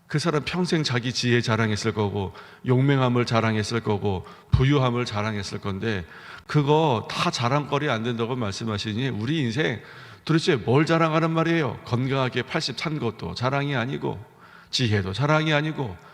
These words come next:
용맹도 자랑이 아니고 부유함도 자랑이 아니라면 도대체 우리 인생 자랑할 게 뭐 있냐? 이렇게 고민하게 되는 겁니다. 그것에 대해서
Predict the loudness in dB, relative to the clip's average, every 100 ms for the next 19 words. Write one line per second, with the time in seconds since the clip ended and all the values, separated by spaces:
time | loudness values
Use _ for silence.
0 | -20 _ 2 4 4 2 0 -2 -2 -2
1 | -2 -2 -4 -8 -10 -12 -20 _ 0 2
2 | 4 2 0 -2 -2 -2 -2 -2 -2 -4
3 | -4 -6 -8 -14 -20 -20 -4 0 2 2
4 | 2 0 -2 -2 -2 -4 -6 -16 -20 -14
5 | -6 -2 -2 -2 -6 -6 -6 -6 -6 -8
6 | -12 -20 -20 -20 -20 -2 -2 0 0 2
7 | 2 2 0 -2 -4 -4 -8 -10 -14 -18
8 | _ _ -20 -20 -20 -6 0 2 2 4
9 | 4 4 4 2 0